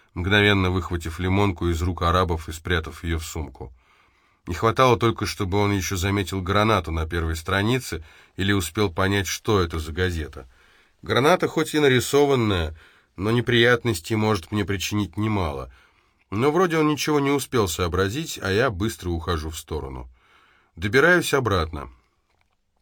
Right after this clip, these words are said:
На пустынной провинциальной дороге, на берегу оросительного канала, раздумываю,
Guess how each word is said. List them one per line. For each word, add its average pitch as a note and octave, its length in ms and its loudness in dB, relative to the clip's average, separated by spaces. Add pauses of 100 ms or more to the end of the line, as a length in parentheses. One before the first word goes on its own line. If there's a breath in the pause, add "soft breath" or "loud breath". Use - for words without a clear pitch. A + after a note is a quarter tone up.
На G2+ 160 0
пустынной D3 520 0
провинциальной A2+ 680 2
дороге, A#2 580 0 (420 soft breath)
на G#2 120 -2
берегу C3 380 2
оросительного F#2 680 2
канала, B2 560 2
раздумываю, F2+ 800 0